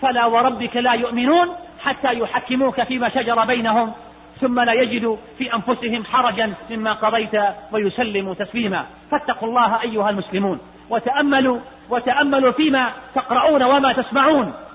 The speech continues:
وساهموا بأمر الدعوة إلى الله والأمر بالمعروف والنهي عن المنكر بقدر جهدكم واستطاعتكم، وقد رزقكم الله جل وتعالى جهدا واستطاعة،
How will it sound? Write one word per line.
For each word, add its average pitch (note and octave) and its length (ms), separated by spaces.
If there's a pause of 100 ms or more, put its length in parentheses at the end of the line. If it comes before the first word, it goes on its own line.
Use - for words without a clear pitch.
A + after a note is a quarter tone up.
(920)
وساهموا B3+ 680 (340)
بأمر C4 340
الدعوة B3 460
إلى A#3+ 220
الله A3+ 360 (200)
والأمر C4+ 340
بالمعروف B3 540 (220)
والنهي B3+ 380
عن B3+ 160
المنكر C4 520 (460)
بقدر C4+ 520 (260)
جهدكم C4+ 540
واستطاعتكم، C#4+ 920 (260)
وقد C4 360
رزقكم B3+ 600
الله A#3+ 340
جل A#3+ 260
وتعالى A3+ 540
جهدا G#3 440 (200)
واستطاعة، A#3 840